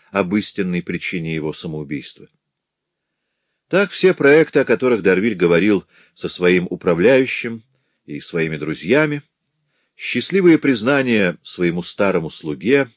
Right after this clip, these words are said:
сюрприз, который он в то утро приготовил своей жене, все это были только ловушки для доверчивых простаков.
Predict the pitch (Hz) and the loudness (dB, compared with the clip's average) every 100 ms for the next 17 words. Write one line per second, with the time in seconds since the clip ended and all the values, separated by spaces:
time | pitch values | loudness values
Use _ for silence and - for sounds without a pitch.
0 | _ - 127 120 - 180 165 - 95 - | _ -2 0 0 2 2 2 0 -4 0
1 | 87 85 80 - 85 85 80 82 82 80 | 0 0 -2 -4 -4 -4 -8 -10 -6 -4
2 | 82 82 78 - 80 76 71 76 98 160 | -2 -4 -4 -8 -8 -8 -8 -4 0 0
3 | 147 _ _ _ _ _ _ - 170 196 | -2 _ _ _ _ _ _ 0 4 4
4 | 180 160 165 170 151 135 110 101 90 165 | 4 4 2 0 -2 0 4 4 2 -2
5 | - - 143 147 _ 82 78 78 78 98 | -4 -6 -4 -6 _ -6 -4 0 2 0
6 | 127 - 113 110 - 95 - 92 - 80 | -2 -8 -10 -10 -10 -12 -10 -12 -8 -8
7 | - | -10